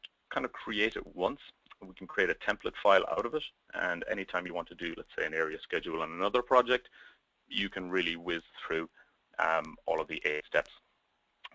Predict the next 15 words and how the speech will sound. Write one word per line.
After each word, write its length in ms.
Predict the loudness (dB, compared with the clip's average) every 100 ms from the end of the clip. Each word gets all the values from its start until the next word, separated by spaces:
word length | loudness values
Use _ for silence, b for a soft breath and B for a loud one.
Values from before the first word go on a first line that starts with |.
| 4
But 160 | 4
for 80 | 6
now, 120 | 4 4 0
I'm 60 | -6
gonna 120 | -6
do 120 | -6
it 60 | -8 -10
from 80 |
scratch, 480 | -6 0 2 0 -6
so 80 | -8
I'm 80 | -12
just 120 | -8
gonna 160 | -8 -6
hit 160 | -10 -10
Next. 480 | -4 -4 -4 -14